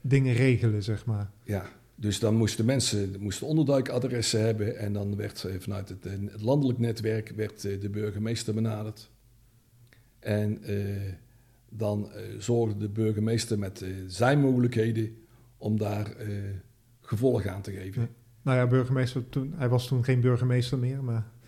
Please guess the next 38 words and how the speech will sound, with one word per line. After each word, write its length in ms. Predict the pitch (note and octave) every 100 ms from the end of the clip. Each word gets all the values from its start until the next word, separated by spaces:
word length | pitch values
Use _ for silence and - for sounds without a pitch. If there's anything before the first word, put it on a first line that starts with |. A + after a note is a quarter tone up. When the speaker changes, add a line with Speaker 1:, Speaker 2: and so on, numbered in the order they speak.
| - -
Speaker 2:
Eh, 260 | B2 B2+
t-, 180 | A#2+ -
eh, 320 | A2+ A#2 A2+
hij, 380 | A2 B2 B2 - - - _ _ -
toen 120 | D3+
hij 100 | C#3
burgemeester 640 | B2 C3+ B2 C3+ D#3+ D#3+ D3+
was, 480 | E3+ - - - _ _ _ _ _ _ _ -
in 140 | A#2
die 80 | G2+
twee 220 | - G#2
jaar, 400 | G2+ C3 D#3 - _ _
heeft 380 | - A2+ - -
hij, 320 | A2 A2 -
eh, 300 | A#2 G#2+ G#2
die 140 | A2
rol 240 | G#2+ A2+ A2+
vervuld. 640 | A2+ G2 A2+ A#2 - - _ _ - - _
En 180 | - A2+
ook, 280 | A#2 A2+ A2+
eh, 360 | A2 G#2 G#2 G#2 - -
naar 220 | A2 A2
de 60 |
rand. 300 | A#2+ C3 B2
Maar 140 | D3 B2
naar 140 | B2+
de 60 | A#2+
rand 300 | D#3 C#3+ D3
was 160 | B2+
het 80 | B2
natuurlijk 460 | C3 B2 D3+ C#3 - - -
in 140 | - B2
het 120 | B2
Oosten 300 | D#3+ D3 C3
een 60 |
stuk 240 | - C3 B2
moeilijker. 480 | E3 E3+ - G2+ - - _ _ -
Speaker 1:
Ja, 220 | B2+ A2+